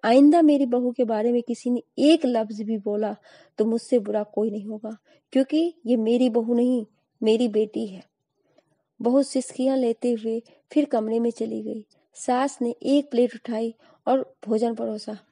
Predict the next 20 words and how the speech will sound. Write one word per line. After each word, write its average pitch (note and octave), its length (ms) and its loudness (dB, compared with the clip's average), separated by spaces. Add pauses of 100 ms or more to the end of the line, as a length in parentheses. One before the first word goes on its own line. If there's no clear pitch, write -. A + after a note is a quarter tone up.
(800)
बहू C#4 220 6
के D#4 140 2
कमरे B3+ 320 4
में C#4+ 160 4
खुद C4+ 220 0
ले G3 220 0
गई। F3+ 280 -6 (440)
सास B3 360 -6
को C4+ 140 0
भोजन A#3 320 -2
लाते A#3 380 -4
देख A#3 220 -2 (580)
तो B3 80 2
बहू A3 280 0
ने B3 120 2
कहा, G#3+ 340 -8 (300)
"अरे D#4 220 4
माँ C#4+ 220 6
जी, A#3+ 180 -2
आप D4 200 0